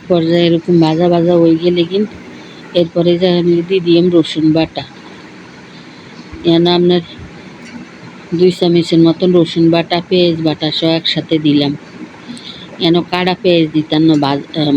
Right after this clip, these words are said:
বাটাটা দিয়ে মেলে দিয়ে দিলাম। এরপরে দুই চামচের মতন আমরা আদা বাটা দিলাম। দিয়ে এগুলারে আবার কতক্ষণ ভাজতাম।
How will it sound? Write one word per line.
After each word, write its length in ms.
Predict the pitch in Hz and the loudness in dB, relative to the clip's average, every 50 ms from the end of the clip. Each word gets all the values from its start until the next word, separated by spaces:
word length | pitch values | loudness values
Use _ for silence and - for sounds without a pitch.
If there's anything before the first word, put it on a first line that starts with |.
| 139 143 | 2 4
বাটাটা 420 | 147 147 147 147 147 139 143 151 | 2 0 0 -2 -4 -4 -4 -4
দিয়ে 300 | 151 156 156 139 135 139 139 | -4 -2 -2 -2 -2 0 0
মেলে 340 | 143 147 147 143 143 151 151 | 2 2 2 2 0 0 0
দিয়ে 200 | 147 160 160 151 - | 0 0 -2 0 0
দিলাম। 280 | 151 143 143 147 143 139 - - - - - - - - - - | -2 -2 0 -2 -4 -4 -8 -14 -20 -18 -18 -18 -18 -20 -6 -2
এরপরে 380 | 170 165 156 165 - 170 160 165 160 | -2 -2 -2 -2 -2 0 0 0 0
দুই 180 | 165 185 185 | 2 0 0
চামচের 540 | 175 - 180 175 170 165 160 - - 165 160 | 0 0 0 2 2 2 2 0 0 2 2
মতন 320 | 160 160 156 151 - 165 165 | 4 2 2 0 0 0 2
আমরা 240 | 170 165 170 170 170 160 | 2 2 2 2 0 0
আদা 220 | 170 175 170 175 165 | -2 -2 -2 0 0
বাটা 240 | 160 151 147 143 139 | 0 0 -2 -4 -6
দিলাম। 340 | 139 147 151 147 147 147 143 147 - - - - - - - - - - - - - - - - - - - - - - | -4 -2 -2 -2 -2 -2 -4 -6 -8 -14 -20 -20 -20 -20 -20 -20 -20 -20 -20 -16 -16 -14 -14 -16 -18 -20 -20 -12 -8 -8
দিয়ে 280 | 170 165 175 175 170 165 | 0 2 2 4 4 4
এগুলারে 420 | 165 160 170 160 160 160 156 165 170 | 2 2 2 2 2 2 0 0 0
আবার 320 | 170 165 160 165 165 160 - - | 0 0 0 0 -2 -2 -2 -4
কতক্ষণ 400 | 170 165 - 156 151 - 165 165 160 | -6 -4 -4 -8 -6 -2 0 2 2
ভাজতাম। 520 | 151 143 147 147 147 151 151 - 151 151 | 2 2 -2 -4 -6 -8 -8 -8 -8 -8